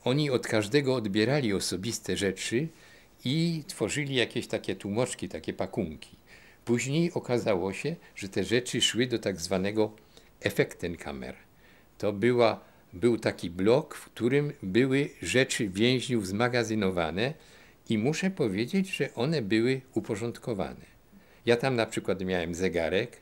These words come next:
ten zegarek mi zwrócono wtedy, kiedy później. Także, że tam jakiejś rzeczy właściwie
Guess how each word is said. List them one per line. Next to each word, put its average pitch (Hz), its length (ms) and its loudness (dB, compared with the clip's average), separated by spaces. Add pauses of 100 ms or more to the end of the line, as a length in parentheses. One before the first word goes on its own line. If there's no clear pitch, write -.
(360)
ten 104 180 -4
zegarek 95 560 0
mi 95 280 -2 (520)
zwrócono 110 800 2
wtedy, 85 340 -8
kiedy 90 340 -10 (600)
później. 85 300 -8 (360)
Także, 98 480 0 (340)
że 101 260 2
tam 127 360 0
jakiejś 123 380 2
rzeczy 123 480 0 (360)
właściwie 113 600 -2